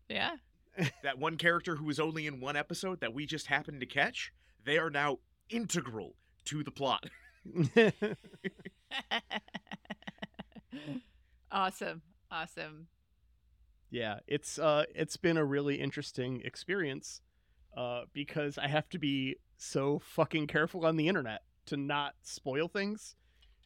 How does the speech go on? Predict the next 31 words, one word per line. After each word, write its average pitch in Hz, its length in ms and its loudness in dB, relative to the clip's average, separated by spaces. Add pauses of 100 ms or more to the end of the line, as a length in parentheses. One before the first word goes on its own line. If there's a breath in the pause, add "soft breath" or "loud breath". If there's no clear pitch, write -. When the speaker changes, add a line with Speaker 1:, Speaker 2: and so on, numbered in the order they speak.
Speaker 1:
Mm. 180 260 -10 (500)
Speaker 2:
Yeah. 143 220 4
Speaker 3:
Uh, 135 60 2
we 139 160 2
don't 147 380 0
watch 151 300 2
any 143 240 4
episode 156 460 2
recaps. 160 580 4
We 135 140 -2
always 131 220 -2
skip - 320 -6
recaps. 139 720 -2 (340)
Uh, 123 140 -4
Breaking 185 360 4
Bad 165 180 10
Speaker 1:
Okay. 151 60 2
Speaker 3:
does 139 120 -2
not 151 120 4
appear 143 200 4
to 120 80 -2
have 120 340 -4
recaps. 156 480 2
I 117 100 -2
haven't 131 180 -2
had 139 100 0
to 131 60 -10
skip - 280 -4
one 151 140 0
yet. 156 200 0 (1040)
Uh, 98 300 -8